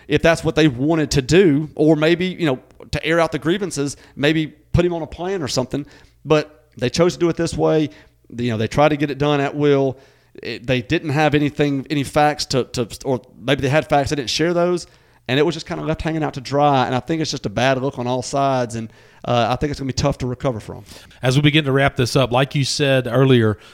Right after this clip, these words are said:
Speaker 2: uh, it's a tough situation moving forward.
Speaker 1: Yes.
Speaker 2: Numerous people said when they were vouching for the park director, talking to him about, uh, talking to the Board of Aldermen, you know, tell him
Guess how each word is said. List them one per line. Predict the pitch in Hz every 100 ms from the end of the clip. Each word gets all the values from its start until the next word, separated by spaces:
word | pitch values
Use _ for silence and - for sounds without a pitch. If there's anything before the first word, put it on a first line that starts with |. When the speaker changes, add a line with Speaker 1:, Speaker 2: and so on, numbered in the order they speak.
| -
Speaker 2:
uh, | 120 123 120
it's | -
a | 120
tough | - 160 147
situation | - 156 - 135 131 127 127
moving | 127 135 123 113
forward. | - 151 139 107 104 131
Speaker 1:
Yes. | 101 - - - _
Speaker 2:
Numerous | 107 127 156 190 190 180 -
people | 180 170 135
said | 127 - 160 135 123 120 - -
when | 127
they | 127
were | 135 127
vouching | 117 120 135 143
for | 135
the | 135
park | 131 131 127
director, | 123 120 120 123
talking | 117 123 123 139
to | 127
him | 131 127
about, | 123 123 123 123
uh, | 113
talking | - 123 131
to | 139
the | 120
Board | 123 131
of | 123
Aldermen, | 120 117 117 110 - - -
you | 123
know, | 113 104 - _ _
tell | - 170 196
him | 190 202 185